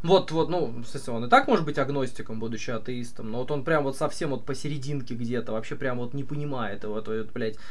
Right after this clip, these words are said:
доказать нельзя, но я, типа, не знаю вообще, блядь, бог, не бог,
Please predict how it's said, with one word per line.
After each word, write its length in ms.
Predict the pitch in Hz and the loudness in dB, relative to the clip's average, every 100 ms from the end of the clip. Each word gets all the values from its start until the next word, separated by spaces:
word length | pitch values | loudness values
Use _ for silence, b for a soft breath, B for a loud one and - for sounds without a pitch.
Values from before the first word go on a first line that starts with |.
| b | b
доказать 520 | 143 165 196 190 208 185 | 0 8 8 10 8 8
нельзя, 420 | 185 175 233 277 | 0 4 6 8
но 160 | 180 | 6
я, 240 | 156 170 196 | 6 6 4
типа, 560 | - 170 160 143 123 120 | 2 -2 0 0 0 -2
не 120 | 123 | -2
знаю 340 | 117 107 101 | -2 -2 -2
вообще, 320 | 104 101 - | -4 -4 -4
блядь, 240 | 107 107 113 | -4 -4 -4
бог, 320 | 127 180 170 | 0 0 0
не 120 | 139 | -2
бог, 420 | 117 156 165 - | -2 -2 -2 -4